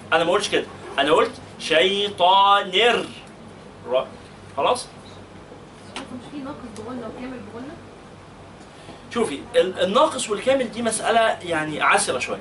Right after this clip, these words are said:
Speaker 1: فيكفي إنك تعرفي دلوقتي اختصاراً كده إنه الناقص ما كان إيه؟ آه، ما بقي أثره، والكامل ما ذهب و-، وذهب أثره، ما، ما ذهب وأثره، ذهاب الحرف وأثره، والناقص ذهاب الحرف وبقاء أثره،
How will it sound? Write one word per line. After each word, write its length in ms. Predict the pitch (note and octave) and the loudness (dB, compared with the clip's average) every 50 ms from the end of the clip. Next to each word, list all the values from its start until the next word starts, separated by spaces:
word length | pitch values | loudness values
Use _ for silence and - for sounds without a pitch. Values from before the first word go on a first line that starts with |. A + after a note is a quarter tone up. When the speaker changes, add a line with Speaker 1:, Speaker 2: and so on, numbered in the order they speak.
| - - | -4 -2
Speaker 1:
فيكفي 480 | E3 D#3 E3+ F#3 G#3+ A#3+ A#3 - G#3+ G3 | 0 2 4 4 4 4 2 0 -4 -4
إنك 200 | F#3+ F#3+ F#3 - - | -4 -4 -6 -4 0
تعرفي 360 | F#3+ F3 A#3+ A#3 A3+ A3+ G3+ | 2 4 6 6 4 2 2
دلوقتي 420 | F#3+ F3 F3+ F3 D#3+ D#3 D3+ D#3 - | -2 0 2 2 2 2 -2 -8 -10
اختصاراً 460 | - - - - - A#3 A#3+ A#3+ A3+ | -10 -10 -10 -2 2 2 4 4 2
كده 360 | A3 G#3+ B3+ C4+ C#4 - A3+ | 0 -2 0 0 2 2 2
إنه 220 | A#3 A#3 G#3+ G3 F#3+ | -2 -4 -4 -4 -6
الناقص 560 | F#3 G3+ A#3 C#4 D4+ D4 E4 - - - - - - - - - | -2 2 2 2 2 2 -2 -4 -4 -6 -10 -14 -18 -18 -8 -2
ما 140 | F#3 G3+ G3 | 0 0 0
كان 260 | G3 A3 A3+ A#3 A3+ | 2 2 2 2 2
إيه؟ 240 | G#3 G#3 A3 A3+ A3+ - - - - - - - - - - - - - - - - - - - | 2 0 -2 -2 -4 -8 -14 -18 -20 -18 -18 -18 -18 -18 -18 -18 -20 -20 -20 -20 -20 -18 -8 -4
آه، 280 | D#3 D#3 D#3 D3+ C#3+ D3+ D#3+ D#3+ - F#3 | -2 0 2 0 0 0 -2 -6 -6 -2
ما 220 | F3+ F3+ F3+ F3+ | 2 4 4 6
بقي 520 | F#3 G#3 A3+ A3+ A3 G#3+ F#3 F3 E3 E3 | 6 4 4 2 2 2 2 4 4 4
أثره، 280 | D#3+ - C#3+ B2 A#2+ A#2+ A#2+ D3 | 2 0 -4 -6 -6 -6 -4 -2
والكامل 540 | F3+ G3+ G#3 - B3+ B3 C4 C4+ C4+ B3+ A3+ | 0 0 2 2 4 4 4 6 4 2 2
ما 140 | G#3 F#3 F3+ | 2 2 2
ذهب 240 | G3+ G#3+ A3+ A3 | 4 4 4 4
و-، 600 | G3+ F3+ E3 D3+ - D3+ D3 D3+ - - C#3+ C#3+ | 4 2 2 2 -2 -4 -6 -8 -8 -8 -4 -2
وذهب 480 | C#3 C3+ C3 B2+ B2 D3+ D3 C#3 B2+ A#2+ | 0 2 2 2 0 -2 -2 -2 -2 -2
أثره، 160 | - - - - - - - - | -2 -4 -6 -8 -12 -16 -10 -6
ما، 240 | C3 D3 D3 C#3+ D3+ | -4 -4 -4 -4 -4
ما 200 | D#3 D#3 D3+ D3+ D3 | -2 0 0 0 2
ذهب 540 | C#3 D3 A3+ B3 - - - - - - - | 2 2 4 4 4 4 4 4 2 2 2
وأثره، 440 | E3+ F3+ F#3+ F#3+ - - C#3 B2 - - - - - - - - - - - - - - - - - - | 2 4 4 2 2 0 -4 -6 -6 -10 -16 -18 -18 -18 -18 -18 -20 -18 -18 -18 -18 -18 -18 -16 -2 0
ذهاب 300 | C#3 C#3+ F#3+ G#3 G3 G3 | 2 4 4 4 4 2
الحرف 340 | F#3 - A3+ A#3 A#3+ A3+ G#3+ | 2 4 4 2 2 2 2
وأثره، 380 | F#3 E3 D3+ D3 - - - - - - - - - D3 | 2 2 2 0 -2 -6 -10 -12 -14 -16 -18 -12 -2 0
والناقص 420 | E3 F3 F#3+ A3 B3+ C#4 D4 C4+ | 2 2 4 4 4 4 4 0
ذهاب 300 | - G3 G#3 G#3+ A3+ G#3 | 0 2 4 4 4 2
الحرف 300 | G3+ G3+ A3 A3 A3 G3+ | 2 0 0 0 0 0
وبقاء 380 | E3+ D#3 - - D3+ C3+ - - | 0 0 0 0 0 0 0 0
أثره، 180 | - - - | -2 -8 -12